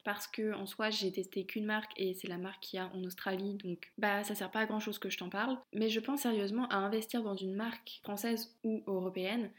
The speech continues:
qui propose justement ce, ce genre de choses. Et je regrette pas du tout de les avoir achetées, parce que, on va quand même pas se mentir, à l'achat, c'est un sacré budget. Bon, j'ai un petit peu checké ce qui se faisait en ce moment pour la gratuité des protections menstruelles.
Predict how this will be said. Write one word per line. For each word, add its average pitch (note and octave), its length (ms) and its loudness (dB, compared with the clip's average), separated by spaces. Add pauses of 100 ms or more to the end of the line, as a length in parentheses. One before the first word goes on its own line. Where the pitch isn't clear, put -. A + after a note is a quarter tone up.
qui G3 120 -2
propose G#3+ 320 -2
justement G3 400 -2
ce, F3 480 -6
ce F#3+ 180 -4
genre G3 160 0
de F#3 140 -4
choses. B3 360 4 (120)
Et G3 60 0
je F#3+ 60 2
regrette F#3 260 -2
pas B3 100 4
du A#3+ 100 6
tout - 80 -2
de A3 80 0
les G3 140 2
avoir F3+ 160 -2
achetées, B3+ 260 0
parce - 240 -6
que, F#3+ 240 -4 (140)
on G3 40 -2
va F3+ 120 2
quand G3 120 2
même F#3 160 2
pas F#3+ 120 -6
se G3 100 -6
mentir, G3 320 -2
à F#3+ 80 2
l'achat, F#3+ 440 0
c'est E3+ 580 -6 (100)
un F3 140 -6
sacré E3+ 320 -4
budget. E3 540 -2
Bon, A3 180 2
j'ai B3+ 80 6
un A#3+ 100 6
petit - 120 2
peu D#4 100 4
checké B3 380 4
ce B3 100 -4
qui G#3+ 160 -2
se G3+ 240 2
faisait G#3+ 260 0
en B3 60 4
ce B3 120 -4
moment G3+ 240 2
pour A3 200 -4
la F#3 100 2
gratuité G3+ 560 0
des A3 60 4
protections A3 400 2
menstruelles. G3 500 2